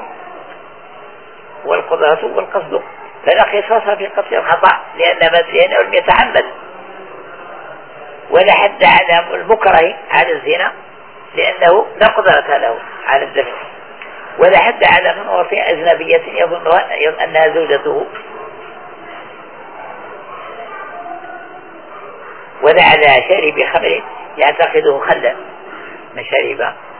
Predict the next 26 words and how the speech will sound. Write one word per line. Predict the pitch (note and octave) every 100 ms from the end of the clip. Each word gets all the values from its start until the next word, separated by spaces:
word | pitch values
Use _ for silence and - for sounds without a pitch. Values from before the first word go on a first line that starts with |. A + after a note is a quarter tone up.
| -
خمرا | - C3+ A#2 - - - - - - - -
ثم | - C#3+
تبين | - - C#3+ D3
أنه | C#3+ - C3 C3+
خل، | - C#3+ - - - - - - - - - - - - -
فهو | B2+
لا | -
وجدت | A#3 G#3+ - - -
الجناية. | E3 D3+ E3 D3+ B2 - - -
والجناية | D3+ E3 - F3+ F3+ G3 E3 F#3
ما | E3+
هي؟ | C#3 - - - - - - - - - - - -
هو | D3 D3
شرب | - - D#3+
الخمر، | F3 - - F2+ - - - -
ولكن | D#3 F#3 - D4 -
لا، | - - - F#4+ F#4+ - - - -
لا | -
حد | - F#3+ -
عليه، | - - - - - - - - - -
لا | -
يحد | - - C#3+
حد | B2+ D#3 D#3
ال-، | D#3 - - - - - - - - - - - - G#4 G#4 - - - - E5 C5+
<coughs> | G#4
لماذا؟ | - F3 -